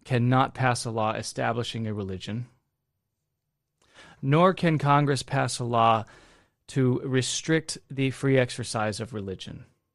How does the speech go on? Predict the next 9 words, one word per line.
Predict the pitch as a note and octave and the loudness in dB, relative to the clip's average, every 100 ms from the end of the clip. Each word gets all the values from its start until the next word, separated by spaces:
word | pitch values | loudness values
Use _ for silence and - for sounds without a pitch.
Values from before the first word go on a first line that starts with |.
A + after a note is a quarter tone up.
| _ _ _ _ _ _ _ _ _ - - | _ _ _ _ _ _ _ _ _ -20 -4
I | C3 | 2
need | E3 F#3 | 4 4
to | E3+ | 6
give | E3 D#3+ | 6 6
you | D#3+ | 6
my | C#3 C3+ | 6 4
full | - D3 | 4 2
disclosure | C3+ B2 D3 D3 C3+ C3+ | 2 -2 4 4 4 -2
here, | A2+ A#2+ A2 A#2 | -2 -2 0 -2